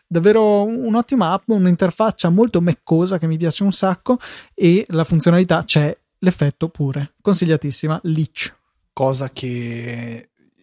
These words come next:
Speaker 2: io ho in mente un'applica-, non riesco, non riesco a, a ricordarmi un'applicazione simile che usavo, icona verde, una freccia verso il
Speaker 1: JDownloader.
Speaker 2: basso.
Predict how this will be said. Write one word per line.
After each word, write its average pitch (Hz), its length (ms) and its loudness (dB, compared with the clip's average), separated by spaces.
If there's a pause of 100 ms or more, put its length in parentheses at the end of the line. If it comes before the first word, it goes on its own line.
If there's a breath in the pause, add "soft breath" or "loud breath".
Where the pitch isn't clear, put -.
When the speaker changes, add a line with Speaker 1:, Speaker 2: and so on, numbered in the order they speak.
(760)
Speaker 2:
io 185 140 2
ho 160 40 2
in 143 100 0
mente 147 300 2
un'applica-, 131 480 -2
non 156 160 0
riesco, 180 320 -2
non 160 140 0
riesco 190 260 -2
a, 156 540 -2
a 151 60 0
ricordarmi 156 540 -2
un'applicazione 139 580 -4
simile 143 680 -4 (500)
che - 120 -8
usavo, 123 760 -4
icona 143 440 -2
verde, 127 500 0
una 123 160 -2
freccia - 320 -8
verso 196 160 4
il 226 40 4
Speaker 1:
JDownloader. 214 460 6
Speaker 2:
basso. 110 640 -6